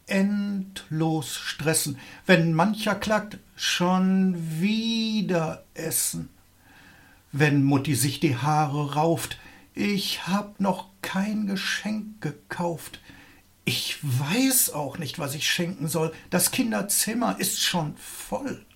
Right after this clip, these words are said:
Den Ehemann wird es nicht schocken, er kriegt wie immer neue Socken. Opa liegt zurzeit im Koma, doch was schenken wir der Oma?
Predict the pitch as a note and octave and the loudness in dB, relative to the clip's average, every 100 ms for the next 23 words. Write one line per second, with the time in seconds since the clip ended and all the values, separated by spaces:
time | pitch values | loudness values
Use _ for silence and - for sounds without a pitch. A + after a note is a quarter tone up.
0 | - - - - _ - - - _ _ | -20 -20 -20 -20 _ -20 -20 -20 _ _
1 | - - - _ _ _ _ _ _ _ | -20 -20 -20 _ _ _ _ _ _ _
2 | - C#3 - B2+ C#3+ D3+ D#3 D#3 D3+ D3+ | -8 -8 -4 -4 -2 0 0 0 -2 -4
3 | C3 E3 C3+ - - F3 F3 D#3 C3 - | -4 -4 -6 -4 0 0 0 -2 -4 -4
4 | E3+ D#3+ D#3+ - F3 E3+ E3 E3 - - | 0 0 0 0 0 2 2 2 0 -4
5 | F3+ F#3+ F#3+ F3 D#3+ - A#2+ C3+ C#3+ B2+ | 2 4 4 2 -2 -6 -4 -2 -2 -2
6 | B2 A2+ A2 C#3+ - B2+ A#2+ - _ _ | -2 -4 -4 -4 -4 -6 -6 -10 _ _
7 | - - - - - - - G3 D#3 E3 | -20 -20 -20 -20 -20 -20 2 6 6 6
8 | D#3 D3 D#3 - E3+ E3 - D#3+ F3 D3 | 6 6 2 0 -2 0 0 0 0 -2
9 | C#3 - A3+ A#3+ F#3 D#3 - F3+ E3+ - | -4 -4 0 2 2 0 2 2 2 -2
10 | E3 C#3 - - - A3 G3 G3 F#3 C#3 | 0 0 2 2 2 0 0 2 0 0
11 | C3 C#3 B2 A#2+ G#2+ - - D3+ G#3 G#3 | -2 -2 -2 -4 -6 -10 -12 -6 -2 -2
12 | A#2+ G#2+ | -2 -4